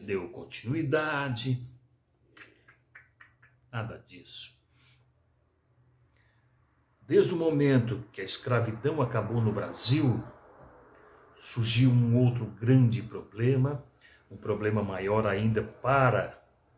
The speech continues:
a sociedade, para a estrutura do,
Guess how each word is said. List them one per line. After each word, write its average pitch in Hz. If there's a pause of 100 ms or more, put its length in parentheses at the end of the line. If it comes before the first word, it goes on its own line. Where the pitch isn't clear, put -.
(180)
a 95
sociedade, 127 (380)
para 104
a 104
estrutura 120
do, 101